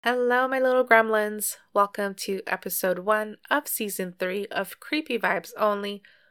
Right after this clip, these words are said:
your podcast for all things creepy, where we dive into spooky, paranormal, supernatural, or true crime stories from around the world. I'm your host, Steph, and thank you for listening to this episode. If this is your very first episode, welcome, welcome. And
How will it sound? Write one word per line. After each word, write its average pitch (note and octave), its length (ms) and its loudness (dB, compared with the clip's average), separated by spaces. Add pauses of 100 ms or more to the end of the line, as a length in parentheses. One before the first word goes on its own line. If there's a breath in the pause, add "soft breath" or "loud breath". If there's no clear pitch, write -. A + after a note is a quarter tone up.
(140 soft breath)
your G#3 160 2
podcast F3+ 560 0
for F3 100 0
all F3+ 200 0
things E3+ 280 -6
creepy, C4 540 -4
where F#3 160 0
we A#3+ 220 -6
dive G3+ 340 -2
into F3+ 220 -12
spooky, B3 680 -8
paranormal, F#3 680 -6 (320)
supernatural, E3+ 880 -2
or - 100 -6
true - 260 -2
crime D4 220 0
stories F3 440 -2
from E3+ 180 -2
around D3+ 200 -6
the D3+ 80 -6
world. F#3+ 400 -4
I'm D4 120 4
your C#4 80 4
host, A#3+ 220 4
Steph, B3 260 0 (120)
and A3 280 -6
thank G#3+ 200 0
you A3 120 0
for G#3+ 160 -2
listening F#3 320 -2
to F3 120 -4
this E3 160 -2
episode. - 400 -4
If G#3 220 -4
this B3+ 240 10
is C4 140 0
your C4+ 100 2
very C4 240 4
first B3+ 300 4
episode, A#3+ 540 4
welcome, A#3+ 440 6
welcome. A3+ 440 2 (800 soft breath)
And A#3 360 2